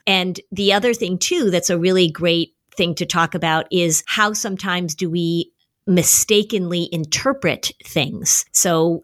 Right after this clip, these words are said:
if somebody is angry, and what a great thing it is to say, "Are you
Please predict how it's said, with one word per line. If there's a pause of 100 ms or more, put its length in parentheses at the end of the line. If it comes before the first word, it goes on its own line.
if
somebody
is
angry,
and
what
a
great
thing
it
is
to
say,
"Are
you